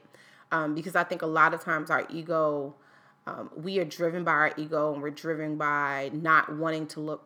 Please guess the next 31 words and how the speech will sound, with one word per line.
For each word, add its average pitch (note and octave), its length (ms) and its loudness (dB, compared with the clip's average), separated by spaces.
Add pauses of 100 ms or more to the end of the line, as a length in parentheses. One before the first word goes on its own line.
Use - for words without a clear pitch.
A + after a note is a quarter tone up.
(120)
stupid. E3+ 800 0 (300)
Um, D#3 240 0
we're D#3+ 100 -2
driven D3+ 320 -2
by C3+ 120 -2
pride. C3+ 680 2 (500)
And F3 100 0
sometimes A#3+ 400 2
we G3+ 80 0
really F#3 320 -2
need F3 200 -4
to E3 100 -8
navigate D#3 600 -2
towards G#3+ 340 -2
that. G#3+ 440 0 (420)
And G#3+ 200 2
also, F3 640 2 (180)
I F#3+ 60 4
will F#3 120 4
say E3 220 -2
this. - 300 -4 (180)
I, A#3+ 200 10
if E3 200 2
you G3+ 100 -2
know G3+ 240 4
me, F#3 280 -4
you E3+ 80 -2
know E3 240 0
that D#3+ 100 2
I'm, D#3 320 2 (140)
I'm D3+ 240 0